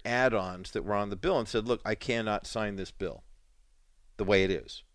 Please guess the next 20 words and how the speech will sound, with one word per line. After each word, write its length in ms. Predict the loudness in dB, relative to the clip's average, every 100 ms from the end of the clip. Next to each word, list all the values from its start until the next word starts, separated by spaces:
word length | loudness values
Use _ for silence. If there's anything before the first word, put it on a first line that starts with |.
| _ -20 _ -20 -20 _ -2
I'm 180 | 0 4
all 160 | 4 2
for 260 | 6 6
raising 360 | 8 4 2 -2
the 80 | -2
minimum 280 | -2 2
wage 320 | 6 8 8 6
federally. 540 | 6 6 4 0 -2 -6 -4 2
I 100 | 2
just 200 | 2 4
can't 220 | 2 4
sign 320 | 2 2 2
this 160 | -2 0
bill 260 | 4 6
because 520 | 6 0 -2 -4 -4 -10
it, 140 | -10 -10 -6
the 100 | -4
language 340 | -4 -6 -12
is 120 | -16
attached." 380 | -4 -2 -2 -6